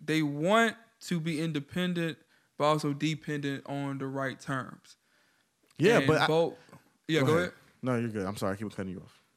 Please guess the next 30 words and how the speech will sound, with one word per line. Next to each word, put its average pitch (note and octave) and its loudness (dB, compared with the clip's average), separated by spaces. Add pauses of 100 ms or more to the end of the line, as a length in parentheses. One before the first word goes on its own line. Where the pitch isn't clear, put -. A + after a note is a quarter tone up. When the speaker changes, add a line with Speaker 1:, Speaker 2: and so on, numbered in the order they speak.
(260)
Speaker 1:
Um, E3+ 2
I E3 2
mean, E3+ 2
I F3 4
think G3 0
it's F#3+ -4
just, - -14 (240)
I F3+ -4
think A3 0
it's G3 0
just F#3 -2
tough, G#3 2
man. E3+ 0 (120)
I D#3+ -4
think E3+ -4 (100)
both E3 2
sides E3 2
are, D3 2
are C#3+ -2 (540)
independent D#3+ 2
and C#3+ -2
they're D3 -2
both D3 -2
selfish. - -2 (540)
So C#3+ 0
it's, D3 0
it's D3 -6
gonna D#3+ -2
be D#3 -2
hard E3 2